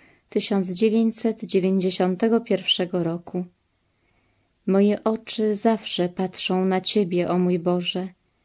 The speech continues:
Tajemnica Twej zażyłości jest dana tym,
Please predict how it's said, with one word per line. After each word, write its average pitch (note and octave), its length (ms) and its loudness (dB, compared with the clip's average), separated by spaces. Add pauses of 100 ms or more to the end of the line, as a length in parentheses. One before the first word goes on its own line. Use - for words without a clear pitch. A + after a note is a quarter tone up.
(480)
Tajemnica G#3+ 760 4
Twej F#3+ 360 0
zażyłości F#3+ 920 2
jest F#3+ 360 -2
dana G3+ 380 4
tym, G#3 460 0